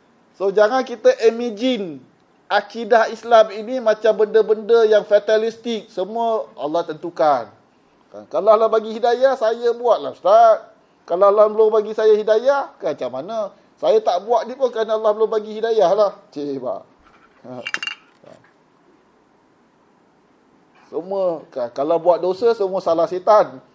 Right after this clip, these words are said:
Kalau tak buat baik, semua salah Allah. Allah belum takdirkan lagi. Belum seru lah, belum seru. Ha. Sedangkan dalam Al-Quran Allah nak kata,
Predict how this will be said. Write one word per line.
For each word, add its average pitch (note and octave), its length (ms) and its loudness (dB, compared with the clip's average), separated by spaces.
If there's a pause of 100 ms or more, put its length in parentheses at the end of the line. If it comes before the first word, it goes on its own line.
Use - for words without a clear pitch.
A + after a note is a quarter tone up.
(160)
Kalau D#3+ 160 -2
tak D#3+ 160 -4
buat E3+ 240 0
baik, G3+ 320 4
semua F#3 240 -6
salah E3 240 2
Allah. D#3+ 320 0 (400)
Allah D3 240 -2
belum D#3+ 160 -6
takdirkan D#3 480 -4
lagi. D#3 320 -6
Belum D#3+ 160 -4
seru F#3+ 400 0
lah, D#3 80 4
belum D3+ 160 -6
seru. D3+ 400 -6 (800)
Ha. F#2+ 240 -18 (2750)
Sedangkan A3+ 560 2
dalam A#3 240 2
Al-Quran A3+ 480 -2
Allah A3+ 320 0
nak G#3 160 -2
kata, G3+ 360 -2